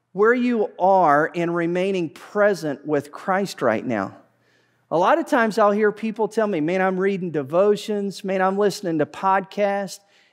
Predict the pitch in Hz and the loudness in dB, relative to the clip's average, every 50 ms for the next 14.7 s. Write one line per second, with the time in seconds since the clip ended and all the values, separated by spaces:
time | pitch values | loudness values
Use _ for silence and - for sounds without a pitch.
0 | _ _ - 196 190 - - - 185 185 208 277 254 - 285 277 262 240 240 233 | _ _ -2 0 0 0 -4 -6 -4 0 0 0 0 0 0 2 2 2 2 0
1 | 220 - - - 226 185 151 127 117 113 - _ _ _ _ _ _ _ _ _ | -4 -4 -2 0 2 2 2 0 -2 -8 -14 _ _ _ _ _ _ _ _ _
2 | _ _ _ _ _ _ _ _ _ _ _ _ - 214 233 262 285 254 - - | _ _ _ _ _ _ _ _ _ _ _ _ 0 2 2 2 2 0 0 -2
3 | - 190 196 208 233 233 233 226 202 220 208 208 202 202 180 165 160 151 156 170 | 0 2 2 4 4 4 2 2 4 4 4 4 4 2 0 -2 -8 -8 -6 -2
4 | 175 151 131 120 117 - - - - _ _ _ _ _ _ _ 175 170 185 180 | 0 0 0 0 -4 -8 -16 -20 -20 _ _ _ _ _ _ _ -2 0 0 0
5 | 170 165 - - 196 196 196 196 185 185 - 190 185 185 175 175 - - - 180 | 0 -2 -2 0 2 4 4 4 2 2 0 0 2 2 2 0 -2 -4 -6 -4
6 | 156 160 160 151 165 165 185 170 170 - 190 175 175 180 180 175 156 - - - | -4 -6 -4 0 0 0 0 0 -2 -4 -6 -4 -4 -4 -4 -4 -6 -10 -12 -14
7 | _ - 196 196 180 - 202 190 185 165 151 165 139 139 139 151 147 139 131 123 | _ 0 2 2 2 2 0 0 0 -2 -2 -2 -2 -2 -4 -2 -2 0 0 -2
8 | 104 - - _ _ _ _ _ _ _ _ 165 196 185 180 180 208 240 247 214 | -4 -8 -14 _ _ _ _ _ _ _ _ 0 0 2 2 -2 0 2 2 0
9 | 151 139 143 160 190 185 190 196 196 196 190 175 160 143 135 123 123 120 110 123 | 0 -4 -4 0 2 4 4 6 4 4 4 2 2 0 -2 -4 -6 -8 -10 -12
10 | - _ _ _ _ _ _ _ _ _ _ _ _ _ _ - - 175 160 151 | -16 _ _ _ _ _ _ _ _ _ _ _ _ _ _ -4 -2 -2 -2 -2
11 | - - - - 190 185 185 175 170 156 151 143 143 143 143 139 - - 131 113 | -6 -6 -4 -2 -2 0 2 2 2 2 2 0 0 0 0 -2 -4 -8 -12 -12
12 | - - - 156 143 135 120 113 113 107 110 - _ _ _ _ _ _ _ - | -12 -12 -6 -4 -4 -2 -2 -4 -4 -6 -8 -12 _ _ _ _ _ _ _ -2
13 | 135 131 127 123 139 143 131 123 123 - - - 113 110 110 - 92 90 - 107 | 0 0 4 4 4 4 4 4 0 -2 0 2 2 2 2 0 -6 -8 -8 -10
14 | 101 - - - 90 - - - - - - - - | -10 -10 -12 -12 -12 -12 -14 -18 -20 -20 -20 -20 -20